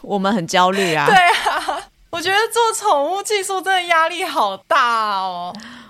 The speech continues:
Speaker 1: 我们，我们也是会有合约上面会问说，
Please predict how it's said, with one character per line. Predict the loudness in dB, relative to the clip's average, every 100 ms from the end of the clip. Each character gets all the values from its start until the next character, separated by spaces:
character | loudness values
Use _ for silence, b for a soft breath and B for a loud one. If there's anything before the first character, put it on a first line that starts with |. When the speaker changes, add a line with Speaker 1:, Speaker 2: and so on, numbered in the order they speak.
| -8
Speaker 1:
我 | -2
们， | 2
我 | 4
们 | 6
也 | 4 2
是 | 0
会 | 0 2 0 0
有 | 2 2 2
合 | 0 0
约 | 0
上 | 0 -2
面 | -2 -2
会 | -2
问 | -2 -2 -4
说， | -4 -2 -2 -2 -4